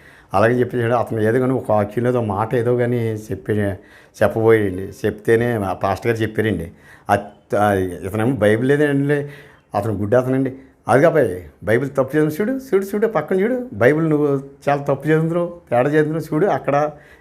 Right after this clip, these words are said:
నీ అని లేదు నా అని ఉంటుంది చూడు, చూసుకోండి." అప్పుడు నాకు బైబిల్ అంటే ఏటన్నది కూడా అప్పుడు నాకు అంత గుర్తు పెట్టినండి. ఏంటి రెండు కళ్ళు ఉండి మనం బైబిల్ చూసి, ఆ, మరి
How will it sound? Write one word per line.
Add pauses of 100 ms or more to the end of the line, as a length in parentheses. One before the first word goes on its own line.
(100)
నీ
అని
లేదు
నా
అని
ఉంటుంది
చూడు, (500)
చూసుకోండి."
అప్పుడు
నాకు (280)
బైబిల్
అంటే
ఏటన్నది
కూడా
అప్పుడు
నాకు
అంత
గుర్తు
పెట్టినండి. (420)
ఏంటి (380)
రెండు
కళ్ళు
ఉండి
మనం
బైబిల్ (120)
చూసి, (520)
ఆ,
మరి